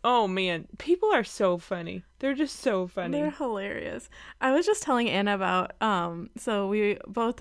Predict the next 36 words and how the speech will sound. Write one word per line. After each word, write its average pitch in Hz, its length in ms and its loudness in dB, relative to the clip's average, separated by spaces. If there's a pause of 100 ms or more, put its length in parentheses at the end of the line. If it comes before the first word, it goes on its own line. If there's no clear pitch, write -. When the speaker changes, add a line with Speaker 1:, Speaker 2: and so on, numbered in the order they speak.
Speaker 2:
are 190 140 0
watching 214 300 0
The 196 80 0
Bachelor 233 520 0
this 311 220 2
season. 294 560 -4
Speaker 1:
We 233 220 2
are. 190 340 4
Neither 214 400 4
of 208 80 2
us 220 160 0
are 220 60 0
proud, 202 480 2
but 180 100 -2
it's - 140 -8
where 208 120 -2
we're 208 100 0
at. 196 360 6
Speaker 2:
<laughs> - 40 0
Speaker 1:
Victoria 202 760 6
is 208 160 0
Speaker 2:
Exactly. - 80 -2
Speaker 1:
the 220 80 2
worst. 180 680 0
I'm 208 140 -2
hoping 208 400 0
she's 214 220 -6
not 196 160 0
a 208 60 2
real 208 180 2
person, 170 580 -4
and 165 120 -6
that 160 100 0
it's 160 120 -4
like 165 140 -6
a, 165 100 -10